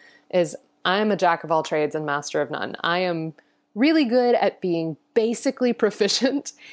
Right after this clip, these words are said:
in a ton of stuff because I'm just kinda, I'm curious and I want to go and play and do, and I don't really master any one skill. And that sort of,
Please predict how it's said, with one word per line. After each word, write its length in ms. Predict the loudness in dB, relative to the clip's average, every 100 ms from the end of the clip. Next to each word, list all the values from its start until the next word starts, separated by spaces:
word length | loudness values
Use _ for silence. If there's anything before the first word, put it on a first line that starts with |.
| -20 -4
in 120 | -2
a 100 | -2
ton 300 | -4 -2 0
of 120 | 2
stuff 540 | -2 0 -2 -2 -14 _
because 240 | -4 -2
I'm 120 | 0 0
just 180 | -2 -2
kinda, 240 | -2 -2 0
I'm 160 | -2
curious 640 | -2 -2 0 0 -2 -4 -2
and 80 |
I 60 | 0
want 360 | 2 2 0 0
to 100 | -2
go 340 | 2 2 4
and 120 | 2 0
play 220 | 0 2
and 140 | 0
do, 360 | 2 4 4 2
and 260 | 0 -4 -4 -2
I 180 | 0 0
don't 480 | -2 -2 0 -2 -2
really 240 | 0 2
master 600 | 2 2 0 -2 0 0
any 220 | 2 0 -2
one 520 | 0 0 -2 -4 -10 _ _ _
skill. 580 | -10 0 2 2 -2 -10 _ -20 -20 _ _
And 160 | 0 2
that 240 | 2 0
sort 220 | -2 0
of, 300 | 2 0 -2